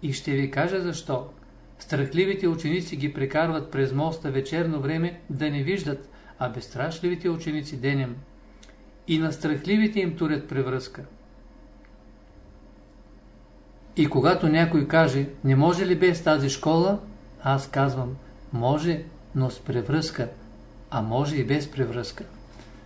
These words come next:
После правилото казва, че ние не искаме много. Напротив, много малко изискваме. От всеки един ученик искаме да отдели на ден по един час време.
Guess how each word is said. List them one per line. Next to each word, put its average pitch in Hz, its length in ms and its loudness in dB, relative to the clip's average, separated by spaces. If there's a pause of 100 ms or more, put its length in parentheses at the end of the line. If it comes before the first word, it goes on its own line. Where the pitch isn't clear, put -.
(720)
После 165 500 4 (120)
правилото 143 560 4
казва, 147 480 4 (100)
че 143 180 2
ние 165 240 6
не 151 120 4
искаме 180 440 6
много. 139 400 4 (460)
Напротив, 151 720 4 (720)
много 175 300 4
малко 202 380 6
изискваме. 151 600 0 (1600)
От 147 160 2
всеки 202 400 6
един 202 240 8
ученик 196 420 4
искаме 175 400 4
да 170 100 6
отдели 151 380 6
на 170 160 6
ден 170 320 4
по 160 140 4
един 202 240 8
час 208 280 6
време. 139 380 0